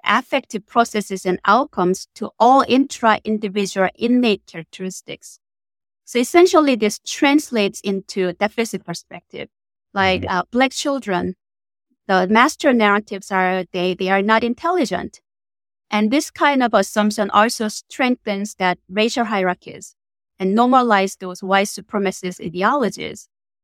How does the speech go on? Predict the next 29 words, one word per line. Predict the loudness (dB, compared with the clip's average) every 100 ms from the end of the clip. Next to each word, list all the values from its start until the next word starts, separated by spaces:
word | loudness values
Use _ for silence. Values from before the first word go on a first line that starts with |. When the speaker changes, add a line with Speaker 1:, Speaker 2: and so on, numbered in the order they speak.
| _ _ _
Speaker 1:
So | -6 2 4 4
master | 4 4 2 0 2
narratives, | 4 4 2 0 -2 -2 -6
if | -4
they | 0
are | 2
not | 2 4 2
effectively | 0 -4 -8 -10 -14 -12 -14
challenged, | -10 -4 0 0 0 -4 -10 _ _ _ _
then | -2 0 -2 0
they, | 0 0 -2
they | -2 -2
can | -4 -8
do | -2
harm, | 2 4 2 0
and | -4 -4
they | -2
have | 0 0 0
done | -2 0
harm, | 0 -2 -4
and | -6 -4
they | -4
will | 2 4 4
do | 2
harm | 0 0 -2 -8 _ -8
if | -4
they | -2 -2
go | -2
untested. | -4 -6 -12 -14 -18 -20